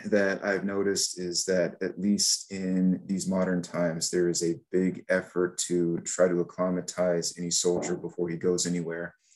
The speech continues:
Um, you know, I think that in Hal Moore's case, he was lucky in the sense that he was doing the bulk of his training, um, in the middle of Georgia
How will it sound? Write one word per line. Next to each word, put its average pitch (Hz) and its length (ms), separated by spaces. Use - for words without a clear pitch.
Um, 87 420
you 92 100
know, 82 60
I 87 120
think 101 380
that 90 440
in 85 240
Hal 90 220
Moore's 90 320
case, - 500
he 85 80
was 85 180
lucky 92 320
in 85 80
the 82 60
sense 87 440
that 85 320
he 87 100
was 82 200
doing 87 220
the 82 40
bulk 87 280
of - 80
his 85 140
training, 85 600
um, 90 420
in 87 680
the 98 280
middle 90 280
of 82 120
Georgia 82 680